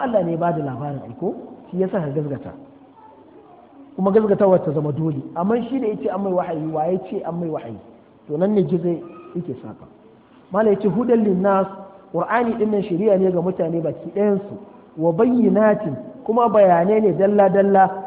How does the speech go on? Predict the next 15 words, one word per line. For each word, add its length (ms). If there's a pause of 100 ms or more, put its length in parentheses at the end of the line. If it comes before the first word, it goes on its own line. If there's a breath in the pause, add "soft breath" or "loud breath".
(180)
"min 180
al-huda", 680
na 140
shari'a, 520
"wal 160
furqan", 500 (360)
da 100
kuma 320
rabewa 420
tsakanin 500
ƙarya 340
da 60
gaskiya. 420 (320)
Shine 300
al-furqan. 560